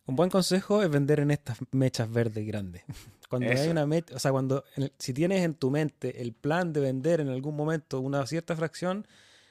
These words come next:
Speaker 1: planifícalo. Pones la cantidad, cuánto es, qué porcentaje y a qué nivel. Y cuando veas una mecha verde así, no hay que dudar tanto y tomar la oportunidad. Y si se pega tres mechas verdes para arriba, bueno, mala suerte, es parte del juego.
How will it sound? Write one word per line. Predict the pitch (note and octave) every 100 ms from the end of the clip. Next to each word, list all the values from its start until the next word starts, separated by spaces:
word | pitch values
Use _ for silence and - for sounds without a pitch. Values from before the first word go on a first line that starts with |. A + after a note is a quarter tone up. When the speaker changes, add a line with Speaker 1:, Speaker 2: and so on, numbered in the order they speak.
| _ -
Speaker 1:
planifícalo. | B2+ B2+ C3+ A2+ G#2 G2 -
Pones | - C3
la | B2 A#2+
cantidad, | A#2+ - C#3+ D#3+ D#3
cuánto | C#3+ D#3 - E3
es, | E3+ F#3 - -
qué | D3+
porcentaje | D3+ D#3 D3 - E3+ - E3+ F3+ - _ _ _ -
y | B2+
a |
qué | A#2+ C3+ C#3 C#3
nivel. | C3+ A#2+ G#2+ G2
Y | A2
cuando | A2+ A#2
veas | C#3 D3
una | D3 C#3
mecha | C#3 D3+ D3
verde | D3 D#3 D3
así, | C#3+ D#3 D#3+ D#3 - _
no | A#2+
hay | B2+
que | -
dudar | B2 B2+ B2+
tanto | C3+ C#3 - C#3+ C3+
y |
tomar | B2 A#2+ B2
la |
oportunidad. | B2 B2 - B2 B2+ D3
Y | E3
si | -
se | B2
pega | B2 C#3 C3+
tres | C#3
mechas | D3+ D3 C3
verdes | C3+ C#3+ C#3+
para | C#3
arriba, | C3+ D#3 D#3+
bueno, | D3 A#2
mala | G#2+ A#2 C3
suerte, | - C#3 - A2
es |
parte | - C3+ -
del | A#2+
juego. | - G2+